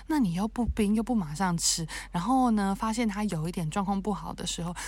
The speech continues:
就想要退款，啊，我觉得这对我来说好困扰。所以我这几天都一直在联络这个东西，然后光这几个水蜜桃，就是搞得我就是这几天就是整个心神不宁，睡觉都快要梦到水蜜桃。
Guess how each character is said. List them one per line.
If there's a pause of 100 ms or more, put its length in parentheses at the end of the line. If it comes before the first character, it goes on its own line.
就
想
要
退
款， (140)
啊，
我
觉
得
这
对
我
来
说
好
困
扰。
所
以 (240)
我
这
几
天
都
一
直
在
联
络
这
个
东
西， (240)
然
后
光
这
几
个
水
蜜
桃，
就
是
搞
得
我
就
是
这
几
天
就
是 (640)
整
个
心
神
不
宁，
睡
觉
都
快
要
梦
到
水
蜜
桃。